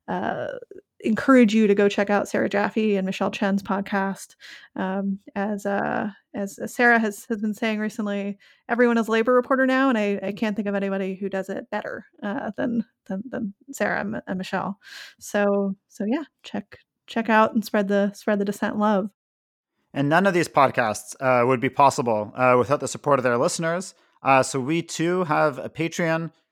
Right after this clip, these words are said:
Speaker 2: uh, essential to making sure that we can go on the air, uh, and to, to contribute. Um, our web address is patreon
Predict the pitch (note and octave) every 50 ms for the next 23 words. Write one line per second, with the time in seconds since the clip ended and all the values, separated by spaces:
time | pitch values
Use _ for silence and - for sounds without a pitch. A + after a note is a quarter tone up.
0 | _ _ - B2+ A#2+ A#2+ G#2+ G#2+ - - F3 E3 D#3+ - F3 E3 D#3 - D#3 C#3
1 | C3+ B2+ - C3+ B2 - D3 C#3+ C#3 B2+ C3 B2 A#2 B2+ A#2 - B2+ A#2+ A#2 A#2
2 | A2+ A#2 G#2+ - B2+ B2 B2 B2 B2 A#2+ A#2 A#2 A2+ A2 G#2+ A2+ A#2 - - C#3+
3 | D#3+ E3 E3 E3+ E3 E3 - _ - C3+ C3 B2 A#2+ B2 - - B2 B2 A#2+ A2+
4 | A2 A2 _ - A#2+ A#2 A2+ A2 A2 A2 - _ _ _ _ _ _ _ _ _
5 | _ - B2 A2+ - - A#2+ - - F3 D#3+ E3+ E3+ - - _ - C3+ C3 B2
6 | A#2 A#2 A#2+ A#2 - _ _ - C3 B2+ B2 A#2+ A#2 A2+ A2 B2 C#3+ C#3+ C3 C3+
7 | C#3 C#3 C3 B2+ - - - A#2 A#2+ G#2 - - - - D3+ D#3+ D#3 - E3+ D3+
8 | C#3+ C3+ C3+ C3+ C3